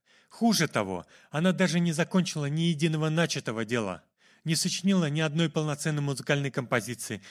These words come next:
не написала ни одного цельного рассказа и даже плавать так и не научилась, хотя очень любила море. Девочке больше негде было искать себя,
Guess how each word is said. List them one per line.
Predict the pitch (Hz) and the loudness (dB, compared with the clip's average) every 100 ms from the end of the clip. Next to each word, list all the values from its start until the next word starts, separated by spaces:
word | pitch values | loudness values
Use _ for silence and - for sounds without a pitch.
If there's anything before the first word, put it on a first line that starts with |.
| - - | -10 2
не | 180 | 4
написала | 180 185 - 185 | 4 2 2 2
ни | 151 143 | 2 0
одного | 147 160 | 0 -2
цельного | 147 185 170 139 | 0 2 2 2
рассказа | 139 127 - 131 110 - - | 0 -2 -2 -4 -4 -10 -6
и | 175 | 0
даже | 156 170 170 | 4 4 2
плавать | - 180 180 135 - - | 2 4 6 4 -2 0
так | 185 190 | 0 0
и | |
не | 151 | -2
научилась, | 143 143 - 123 107 - | -2 -2 -4 -6 -6 -8
хотя | 107 131 - - | -6 -4 -2 0
очень | 180 - 117 | 0 0 -2
любила | 117 123 113 98 - _ _ | -2 -2 -2 -4 -8 _ _
море. | - 113 107 92 - _ _ - | -6 -2 -2 -4 -12 _ _ -2
Девочке | 156 180 175 - | 2 4 2 -2
больше | 127 135 - | -2 -2 -2
негде | 139 147 127 | -2 -2 -2
было | 110 107 | -2 -2
искать | 107 - 131 | -4 -2 -4
себя, | - 107 90 | -4 -8 -8